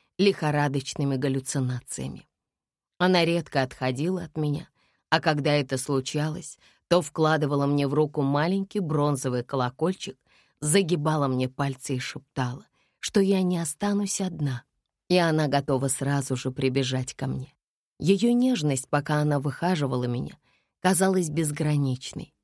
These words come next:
Тогда я не оценила по достоинству доброту моей матери. Возможно, я была слишком ослаблена из-за лихорадки, хотя подозреваю, что негодование уже тогда имело слишком сильную власть надо мной.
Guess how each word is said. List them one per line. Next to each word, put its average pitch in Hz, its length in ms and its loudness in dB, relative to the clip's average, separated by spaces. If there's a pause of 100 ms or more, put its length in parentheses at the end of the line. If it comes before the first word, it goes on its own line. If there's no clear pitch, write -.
(400)
Тогда 156 280 2
я 147 240 4
не 143 140 2
оценила 143 560 2
по 135 120 -4
достоинству 135 720 0
доброту 135 500 -2
моей 131 220 0
матери. 127 540 -6 (460)
Возможно, 185 560 4
я 139 80 4
была 135 260 2
слишком 131 580 0
ослаблена 135 720 0
из-за 131 160 0
лихорадки, 127 720 -2 (440)
хотя 175 240 4
подозреваю, 147 680 0
что 143 200 -2
негодование 139 680 2
уже 131 240 -2
тогда 131 420 -2
имело 135 300 2
слишком 135 560 -2
сильную 131 540 0
власть 123 340 -4
надо 123 260 -4
мной. 127 320 -4